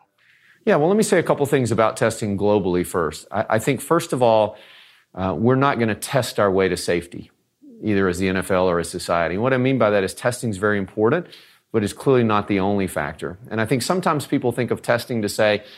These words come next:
"Well, if we all get tested and everyone's negative, now we can just go do football as usual and not have to worry about all that other stuff. We don't have to worry about P P E or distancing and so forth." Uh, we think that's very flawed thinking.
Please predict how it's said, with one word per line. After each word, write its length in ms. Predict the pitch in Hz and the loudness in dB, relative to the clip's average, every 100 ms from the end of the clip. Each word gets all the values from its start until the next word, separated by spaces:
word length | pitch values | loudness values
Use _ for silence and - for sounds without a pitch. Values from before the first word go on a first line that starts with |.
| - - - | -20 -18 0
"Well, 160 | 131 127 | 2 4
if 100 | 127 | 4
we 80 | |
all 180 | 117 131 | 4 4
get 160 | 135 139 | 2 0
tested 360 | 131 120 131 | 0 0 0
and 80 | 110 | 0
everyone's 400 | 117 117 107 101 | 2 2 0 -2
negative, 360 | 131 147 110 95 | 0 0 0 0
now 160 | 104 | 0
we 120 | 117 117 | 0 0
can 100 | 104 | -2
just 160 | 104 | -2
go 160 | 110 101 | 0 2
do 160 | 101 | 0
football 400 | 92 104 120 104 | 0 0 2 0
as 140 | 98 92 | 0 -2
usual 260 | 107 92 | -2 -2
and 60 | 95 | -2
not 100 | 101 | -2
have 160 | 104 - | -4 -4
to 60 | |
worry 220 | 98 104 | 0 0
about 180 | 92 85 | 0 0
all 140 | 87 85 | -2 -2
that 120 | 85 | -4
other 200 | 85 78 | -6 -8
stuff. 300 | - 80 87 | -8 -8 -8
We 60 | |
don't 80 | 95 | -8
have 100 | 92 | -6
to 80 | 104 | -2
worry 140 | 98 | -2
about 220 | 92 87 - | 0 -2 -4
P 140 | 90 | -8
P 320 | 98 87 87 | -6 -6 -4
E 40 | 85 | -6
or 80 | |
distancing 560 | 80 90 - 85 90 82 | -4 -6 -6 -10 -10 -12
and 100 | 80 | -10
so 140 | 90 | -10
forth." 280 | 78 78 78 - - - - - | -8 -10 -12 -16 -20 -20 -10 -2
Uh, 160 | 98 | 0
we 140 | 110 135 | 2 4
think 160 | 139 | 2
that's 200 | 131 110 | 2 0
very 280 | 98 113 110 | 2 2 2
flawed 420 | - 110 104 95 | 0 2 2 0
thinking. 380 | - 98 85 78 | -6 -10 -10 -16